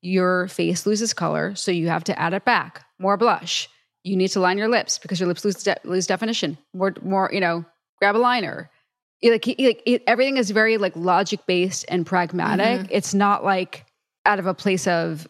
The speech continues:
Speaker 1: like, nastiness. It's just, like, makes sense. So when I was listening to it, I remember walking down the street. I remember where I was. I was like, "Oh my God, that's why I look like crap." But at the same
Speaker 2: <laughs>
Speaker 1: time, I also do feel like I understand the less is more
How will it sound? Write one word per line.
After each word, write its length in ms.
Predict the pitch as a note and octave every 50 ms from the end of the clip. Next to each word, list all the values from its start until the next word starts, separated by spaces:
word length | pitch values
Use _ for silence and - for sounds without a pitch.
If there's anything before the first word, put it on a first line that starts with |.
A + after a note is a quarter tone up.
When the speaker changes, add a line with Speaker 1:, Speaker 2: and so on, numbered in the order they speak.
| _ _
Speaker 1:
like, 260 | - D3+ D3+ D3 - E3+
nastiness. 800 | F3 E3+ F3 F3+ F#3 - - A#3 A#3+ C4 C#4 D#4 C#4+ - - - -
It's 180 | G3+ G3+ -
just, 220 | - G#3+ G3 - -
like, 180 | F#3+ F3+ -
makes 320 | - F3+ F3 F3+ - - -
sense. 380 | - D4 B3 G3+ - - -
So 120 | - - A3
when 140 | G#3 G#3 G3
I 40 |
was 120 | G3 G3+ F#3
listening 320 | C4+ B3+ - C4 A3 G3+
to 160 | - - F#3+
it, 220 | F#3 F3+ F3 - - _
I 80 | - G3
remember 260 | G3+ G#3+ A3 G#3 A#3
walking 480 | G3 F3 G#3 A3+ B3+ B3 - A3 G3+ G3+
down 160 | G3 F#3 F3+
the 80 | F3 F#3
street. 160 | - - F#3+
I 40 | F#3+
remember 220 | G3 F#3 F3+ F#3+
where 140 | F3 F3 F3
I 80 | F#3
was. 300 | F#3 F3 G3+ F#3 F3+ F3+
I 40 | G#3
was 140 | G3 G3+ F3+
like, 200 | G#3+ G3+ - - _ _ _ _ _ _ _
"Oh 80 | - G4
my 100 | C5+ A#4 C4+ G4+ B4 C5 C#4+ G#3
God, 80 | F#3+ E3+
that's 220 | B3 D4+ - -
why 140 | - A4+ D#4
I 60 | C4+
look 120 | A#3+ A3 -
like 160 | A3 G3+ -
crap." 420 | - G#3+ G3 E3+ - - _ _ _ _ - - - - _ _
But 120 | B3+ C4
at 120 | C4 B3+ B3
the 80 | A#3+
same 300 | D4+ D4 B3 B3 B3+ B3+
Speaker 2:
<laughs> 180 | B3 - C#4 D4
Speaker 1:
time, 600 | C#4 A#3 G#3 F#3+ F#3+ F#3+ G3+ G#3 G#3 D4 C#4+ - _ _ _ _ - _ _ _ _
I 140 | A3 A3 -
also 760 | - A3 A3+ A#3 A3 - - B3 A3 G#3+ G#3 G#3 G#3 G#3 G3 - - _ _ - F3+
do 420 | E3+ A3 B3 B3+ B3 B3 B3 A#3
feel 840 | G3+ G#3 - A3+ - - - A#3+ A3+ A3 A3 G#3+ G#3 G#3 G#3 G3+ -
like 180 | - G3+ -
I 140 | G3 G3 G3
understand 520 | G3 G3 G3 G3 - - G3 F#3+ G3 F#3+ F3
the 220 | F3+ F3+ F3 D3+ -
less 320 | F#3 F#3 F3+ F3+ - -
is 120 | F#3+ D3+ E3+
more 540 | F#3 F3 E3+ F3 F3 F3+ G3+ A3+ A#3 A3+